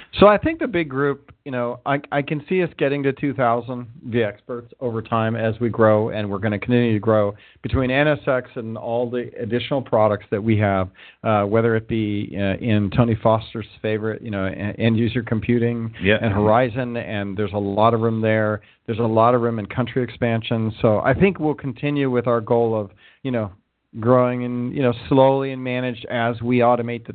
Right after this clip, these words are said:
Speaker 1: tools and the
Speaker 2: Mm-hmm.
Speaker 1: delivery of the licenses and all the things that we do for vExperts. We have to have that scaled out, so we'll continue that. And then we'll focus on that small number, right? I think you hit it right on the head, you know, hundred and fifty, you know, maybe max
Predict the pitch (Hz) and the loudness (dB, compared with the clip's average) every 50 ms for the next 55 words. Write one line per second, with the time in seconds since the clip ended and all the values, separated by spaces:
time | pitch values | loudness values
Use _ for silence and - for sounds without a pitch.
0 | - - 139 135 135 135 127 113 123 113 113 107 98 98 113 110 110 120 123 117 | -8 -4 -2 0 0 0 -2 -2 -4 -4 -4 -4 -4 -2 -2 2 2 4 2 2
1 | 120 123 120 117 107 117 113 123 123 123 117 117 135 123 110 117 120 113 107 107 | 2 0 -2 -2 0 0 0 2 0 0 -2 -6 -12 -10 -8 -6 -6 -6 -4 -2
2 | 107 107 117 120 117 113 113 131 123 120 107 - 113 107 107 104 98 113 127 135 | 0 2 2 2 2 0 -2 -2 -2 -2 -2 -2 -2 -2 0 0 0 2 0 0
3 | 135 - 143 135 123 139 139 135 135 - - - - 139 127 - _ - - - | 0 0 -2 -2 0 2 2 2 2 -2 -6 -10 -10 -10 -10 -12 _ -20 -20 -12
4 | - - 151 151 143 143 - 120 110 120 117 101 123 127 135 135 - _ - 151 | -4 0 2 2 2 0 -4 -8 -8 -8 -8 -6 -4 -4 -6 -6 -8 _ -6 -4
5 | 139 139 143 139 139 139 135 131 - _ - 131 123 120 120 131 127 127 151 151 | -2 -2 0 -2 -2 -2 -4 -6 -6 _ -2 0 0 0 0 0 0 2 2 2
6 | 147 139 135 131 127 - - - - - _ _ - 156 165 165 170 170 160 147 | 4 4 4 4 2 0 -4 -14 -20 -20 _ _ -2 0 2 2 2 2 0 0
7 | 139 - 165 160 175 170 160 147 - 156 139 135 131 127 123 117 - _ - 147 | 0 0 0 0 0 -2 -6 -12 -8 -8 -8 -6 -6 -6 -6 -8 -10 _ -6 -4
8 | 135 135 143 143 139 131 113 107 104 104 104 110 107 104 110 117 113 120 123 120 | -2 0 0 0 -2 -2 -4 -6 -6 -6 -6 -6 -2 0 0 0 0 -2 -4 -4
9 | 147 139 - - 131 120 131 127 120 110 98 117 113 113 113 117 113 110 120 127 | -6 -6 -2 -2 0 2 2 2 2 2 2 2 2 2 2 0 0 0 2 2
10 | 131 123 107 104 113 107 101 101 101 120 123 123 127 123 110 110 113 - 127 113 | 2 0 0 -4 -6 -6 -4 -2 0 0 0 0 0 0 -2 -4 -4 -4 -4 -4
11 | 113 - - 123 120 120 120 117 117 - - - _ _ - 123 120 110 110 117 | -4 -2 -2 -2 -2 -2 -4 -6 -12 -18 -20 -20 _ _ 2 2 4 4 4 2
12 | 123 127 131 117 123 123 123 123 - | 2 2 2 2 2 0 0 -2 -6